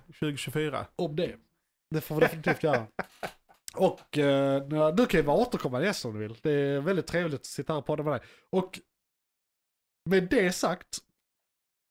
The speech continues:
Speaker 2: så kan vi väl ha pratat färdigt om Picard.
Speaker 1: Ja, alltså det var, eh, slutkläm. Det var, eh, det var en kompetent serie som, som berörde mig.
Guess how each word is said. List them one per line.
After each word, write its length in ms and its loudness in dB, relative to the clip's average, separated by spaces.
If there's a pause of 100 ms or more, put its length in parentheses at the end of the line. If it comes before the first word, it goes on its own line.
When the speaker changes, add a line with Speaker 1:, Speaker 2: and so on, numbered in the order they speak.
Speaker 2:
så 100 0
kan 180 0
vi 60 0
väl 120 4
ha 60 2
pratat 300 -2
färdigt 440 -2
om 80 -8
Picard. 400 -4 (840)
Speaker 1:
Ja, 260 0 (200)
alltså 240 0
det 100 2
var, 180 2 (360)
eh, 280 -4
slutkläm. 600 -2 (240)
Det 80 0
var, 280 2
eh, 60 0
det 280 -4
var 160 0
en 240 -2
kompetent 580 -2
serie 420 0
som, 340 -4
som 300 -4
berörde 380 -2
mig. 340 -2